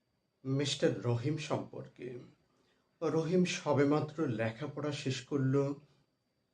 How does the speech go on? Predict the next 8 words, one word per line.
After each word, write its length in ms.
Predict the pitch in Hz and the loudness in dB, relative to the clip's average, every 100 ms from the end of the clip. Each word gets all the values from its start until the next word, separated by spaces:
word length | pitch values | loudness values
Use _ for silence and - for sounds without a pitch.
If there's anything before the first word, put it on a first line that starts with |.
| _ - | _ -10
এখন 280 | 170 175 160 - _ _ _ _ _ _ _ | -6 -2 -4 -4 _ _ _ _ _ _ _
তিনি 180 | 196 175 | 0 0
কর্মক্ষেত্রে 800 | 170 135 131 147 165 185 185 - | 0 2 4 6 2 0 -2 0
প্রবেশ 380 | - 127 117 113 | 2 2 2 -2
করবেন। 440 | - 113 - 135 135 - - - _ _ _ _ _ _ _ | -6 -8 -6 -8 -8 -12 -18 -20 _ _ _ _ _ _ _
তার 140 | - 185 | -4 -2
সামনে 400 | - 190 180 185 | -2 -2 -2 -2
তো 120 | 202 | -6